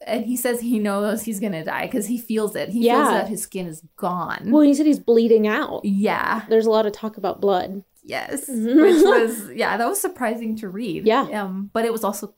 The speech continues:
Speaker 1: compelling. I'm,
Speaker 2: Yeah.
Speaker 1: well, we're older, of course, so maybe that was a reason.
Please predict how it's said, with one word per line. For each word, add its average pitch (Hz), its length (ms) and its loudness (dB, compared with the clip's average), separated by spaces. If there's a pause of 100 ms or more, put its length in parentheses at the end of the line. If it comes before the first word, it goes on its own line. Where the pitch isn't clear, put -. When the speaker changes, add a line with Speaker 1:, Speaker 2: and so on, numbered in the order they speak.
Speaker 1:
compelling. 220 640 -6
I'm, 202 140 -4
Speaker 2:
Yeah. - 180 -4
Speaker 1:
well, 190 220 -4
we're 180 260 -6
older, 175 300 -8
of 165 100 -14
course, 165 260 -10
so 165 160 -10
maybe 170 220 -10
that 170 160 -14
was - 240 -16
a 175 60 -16
reason. 165 320 -16